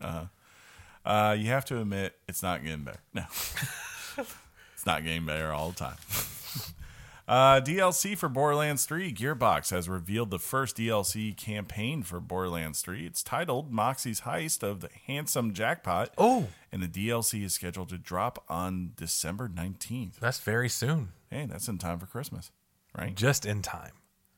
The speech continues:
Speaker 1: And you could start playing it and then apparently go see Star Wars 'cause that's gonna be premiere night. I just realized that.
Speaker 2: Oh my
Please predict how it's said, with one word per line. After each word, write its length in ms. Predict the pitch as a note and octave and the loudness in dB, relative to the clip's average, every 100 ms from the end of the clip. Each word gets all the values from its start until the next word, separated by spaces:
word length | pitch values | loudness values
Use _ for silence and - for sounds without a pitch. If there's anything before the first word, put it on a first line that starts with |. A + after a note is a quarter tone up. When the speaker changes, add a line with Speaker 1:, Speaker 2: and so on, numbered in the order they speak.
| _ | _
Speaker 1:
And 280 | G#2+ C3 A#2+ | 0 2 2
you 120 | F#2+ | 0
could 180 | F#2 E2+ - - _ - - | -2 -6 -12 -20 _ -20 -10
start 300 | - F2 D#2+ | -4 0 0
playing 260 | E2+ F2+ G2+ | 0 0 0
it 140 | C3 | -2
and 140 | - | -4
then 100 | F#2+ F#2+ | -2 -2
apparently 400 | F2 F2+ G2 G2+ | -4 -4 -4 -4
go 140 | G#2 A2 | -4 -4
see 160 | - | -6
Star 260 | A2 A#2 D3+ | -2 -2 0
Wars 260 | E2+ D#2+ | -2 -6
'cause 160 | - F2 | -8 -8
that's 520 | F#2 F#2+ - - - _ - G#2+ - - | -8 -8 -10 -10 -14 _ -8 -8 -10 -8
gonna 140 | F#2 | -6
be 100 | F#2 | -6
premiere 360 | F#2+ G#2+ A#2+ A#2+ | -8 -6 -4 -4
night. 260 | D#2+ D2+ _ - | -4 -8 _ -14
I 60 | |
just 120 | F2+ | -12
realized 380 | G#2 A2+ F#2 F2 | -8 -6 -6 -6
that. 160 | E2 F2 | -8 -6
Speaker 2:
Oh 60 | G2 | -8
my 160 | F#2 | -10